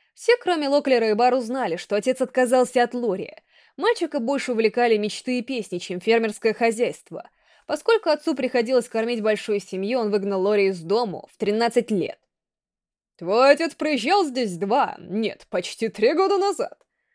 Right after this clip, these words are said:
продолжил Джеффри. «Перед самым концом войны он и еще несколько фермеров отвозили зерно для армии в Ламут». Он внимательно посмотрел на Лори. «Он спрашивал о тебе». На лице бывшего министреля появилось выражение, которое сидящие рядом не знали, как понять.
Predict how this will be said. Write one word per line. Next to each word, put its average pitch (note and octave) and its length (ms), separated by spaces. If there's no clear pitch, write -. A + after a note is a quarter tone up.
продолжил G#3+ 560
Джеффри. - 500
«Перед A#3+ 280
самым A4 320
концом A#3+ 400
войны F#3 440
он G#4+ 240
и - 20
еще D#4+ 160
несколько C4 420
фермеров A3 480
отвозили A3+ 480
зерно A3+ 320
для A3 180
армии A#3+ 220
в A3 60
Ламут». A#3 320
Он F#4+ 180
внимательно C4+ 500
посмотрел A3 460
на A3 160
Лори. G3 400
«Он F#3+ 240
спрашивал A3+ 580
о B3 80
тебе». C#4+ 400
На F3+ 80
лице B3+ 320
бывшего D4 300
министреля G#3+ 680
появилось G#3+ 520
выражение, G3 600
которое G#3+ 300
сидящие C4 460
рядом A3 280
не G3 80
знали, G#3+ 360
как A3 220
понять. A3 400